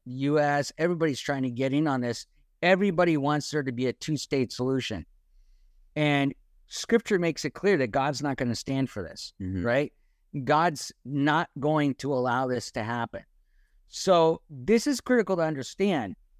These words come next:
Speaker 1: If you are a preterist or an amillennialist, this is a major confrontation. Your only thing is to, to then argue back is, "Well, this is, has nothing to do with Israel. This is not Israel.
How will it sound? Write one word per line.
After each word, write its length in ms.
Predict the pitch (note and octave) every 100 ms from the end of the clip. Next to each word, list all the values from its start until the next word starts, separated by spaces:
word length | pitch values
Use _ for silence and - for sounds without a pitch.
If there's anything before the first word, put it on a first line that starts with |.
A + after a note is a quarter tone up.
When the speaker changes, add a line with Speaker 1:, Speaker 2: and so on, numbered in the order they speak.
| - _ _ _ _ -
Speaker 1:
If 180 | F3 E3+
you 260 | F3 D#3+ A#3
are 140 | C4
a 120 | A3+ D#3+
preterist 680 | - E3+ F3 A3+ B3 -
or 100 | D3+
an 60 | D3+
amillennialist, 680 | D3+ D3+ D#3 E3+ C#3+ B2 - _ G#2
this 220 | D#3+ F#3
is 80 | G3+
a 60 |
major 320 | F3+ E3+ D3+
confrontation. 840 | D3 C#3 B2 C3+ B2 E3 G3 A#2+ A2 _ _ _
Your 220 | - F3+ A#3
only 300 | G#3 G3 D#3
thing 240 | F3+ F3+
is 180 | C#3+ -
to, 160 | - B2 -
to 100 | D3
then 220 | D3 C#3+
argue 340 | C3 D#3 C#3
back 300 | B2 C#3+ D3+
is, 120 | C3 A2+
"Well, 240 | C#3 B2 _ _ _ -
this 240 | C#3+ D#3+
is, 160 | G3 E3
has 200 | C#3+ D3
nothing 280 | D3+ D3 D3+
to 60 | C#3+
do 40 |
with 100 | C3+
Israel. 380 | C#3 C#3 D3 C3
This 220 | A2+ C#3+
is 80 | D#3+
not 200 | C#3 D3+ -
Israel. 480 | D3 A#2+ A2+ E2